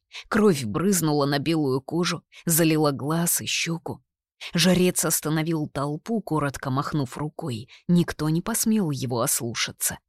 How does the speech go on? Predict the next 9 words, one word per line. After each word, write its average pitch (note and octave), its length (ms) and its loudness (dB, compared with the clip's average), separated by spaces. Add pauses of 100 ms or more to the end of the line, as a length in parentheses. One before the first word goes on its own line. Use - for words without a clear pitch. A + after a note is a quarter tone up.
(1120)
«Падрай, D3+ 720 2 (380)
ты D#4+ 120 6
будешь B3+ 420 4
сегодня G3+ 500 2
десницей F3 840 2
Тунара». D3 640 -2 (640)
Ханраон C#3 560 0
спустился A#2+ 800 -4
вниз, D#3 480 -4